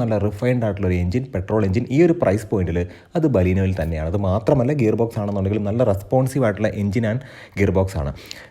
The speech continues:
തീർച്ചയായിട്ടും ഈ ഒരു വാഹനത്തിൻ്റെ, ആ, രണ്ടായിരത്തി ഇരുപത്തിയഞ്ച് ഫെബ്രുവരി മാസത്തെ പെർഫോമൻസ് നമ്മൾ നോക്കുകയാണെന്നുണ്ടെങ്കിൽ പതിനയ്യായിരത്തി നാനൂറ്റി എൺപത് യൂണിറ്റുകൾ വിറ്റഴിഞ്ഞിട്ടുണ്ട്. നാലാമത്തെ സ്ഥാനത്ത് പ്രീമിയം ഹാച്ച്ബാക്ക് വാഹനമായിരുന്ന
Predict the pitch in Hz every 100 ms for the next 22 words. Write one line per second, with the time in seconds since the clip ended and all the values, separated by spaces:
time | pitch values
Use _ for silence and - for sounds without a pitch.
0 | - 160 160 165 165 156 147 135 123 135
1 | 123 135 139 - 110 104 110 120 123 117
2 | 110 127 113 123 107 117 156 110 95 113
3 | 117 107 101 95 - 95 104 107 117 101
4 | 98 92 92 98 92 90 87 110 - _
5 | - 120 160 127 98 90 92 98 95 90
6 | 92 95 90 95 98 113 101 92 87 101
7 | 135 95 98 90 85 85 73 71 - -
8 | - - - 120 127 147 180 202 202 -
9 | 101 98 95 82 - - - - 131 156
10 | 190 208 214 208 - - - 135 - 147
11 | 131 123 120 123 127 110 107 107 120